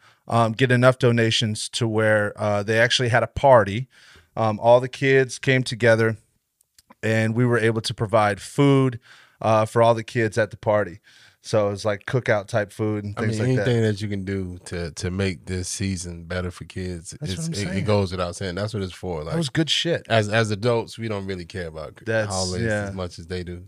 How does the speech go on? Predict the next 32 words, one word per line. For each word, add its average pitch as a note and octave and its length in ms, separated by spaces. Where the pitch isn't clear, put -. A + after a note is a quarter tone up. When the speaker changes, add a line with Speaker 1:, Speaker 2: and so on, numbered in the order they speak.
Speaker 2:
They F2+ 140
Speaker 1:
As F#2 80
Speaker 2:
like, F#2 140
Speaker 1:
adults, G#2 400
it's G2+ 160
Speaker 2:
they, F#2+ 80
Speaker 1:
kinda G2 180
Speaker 2:
they G#2 60
believe G#2+ 360
in, F#2 280
you G#2 100
know, F2+ 200
Santa G2 380
and E2 280
Speaker 1:
Yeah. G#2 300
Speaker 2:
all G2 180
those F#2 220
guys. E2+ 500
I, F2 40
I'm, G#2+ 80
Speaker 1:
Exactly. G#2 480
Speaker 2:
I'm, G#2 240
I'm G2+ 160
Santa. F#2 420
Speaker 1:
So C3 280
Speaker 2:
Son, G#2+ 160
son, B2 260
son, A#2+ 180
if G#2 60
you're G2+ 100
Speaker 1:
<laughs> - 0
Speaker 2:
watching, G2+ 220